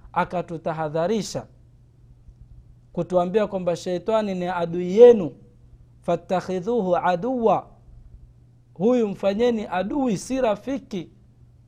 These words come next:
kwa sababu analingania watu wake,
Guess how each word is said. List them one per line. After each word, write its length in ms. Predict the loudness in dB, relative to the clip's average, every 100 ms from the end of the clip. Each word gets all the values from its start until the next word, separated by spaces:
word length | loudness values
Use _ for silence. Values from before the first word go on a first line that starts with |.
| -20 -12
kwa 120 | -6
sababu 680 | -2 -2 2 2 2 -2 -4 -18 -14 -2
analingania 920 | -2 0 -4 -4 -2 -2 -2 -4 -2
watu 300 | -4 -4 0
wake, 480 | 0 0 -6 -8